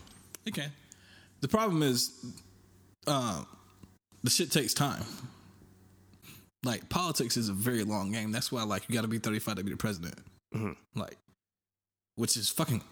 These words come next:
Speaker 1: crazy to me that you have to wait till you're thirty-five to run to be pre-, run for president. I don't think there should be an age limit at all.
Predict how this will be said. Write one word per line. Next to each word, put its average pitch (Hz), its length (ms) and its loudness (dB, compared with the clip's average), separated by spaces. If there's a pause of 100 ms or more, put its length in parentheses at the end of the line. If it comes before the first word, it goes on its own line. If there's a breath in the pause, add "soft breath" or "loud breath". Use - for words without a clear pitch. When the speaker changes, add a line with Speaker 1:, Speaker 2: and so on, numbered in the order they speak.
(180)
Speaker 1:
crazy 196 420 4
to 113 160 2
me 107 120 6
that 104 180 2
you 135 100 4
have 131 120 0
to 107 60 0
wait 123 220 4
till - 140 0
you're 107 80 0
thirty-five 117 480 0
to 82 140 -6
run 113 200 2
to 90 60 -4
be 107 140 2
pre-, 107 180 -4 (140)
run 123 180 0
for 120 60 -8
president. 101 420 -4
I 117 60 -2
don't 127 100 -2
think - 100 -6
there 104 100 0
should - 120 -4
be 85 120 -8
an - 80 -8
age 107 200 -2
limit 82 240 -8 (1200 soft breath)
at 117 100 -2
all. 101 280 -6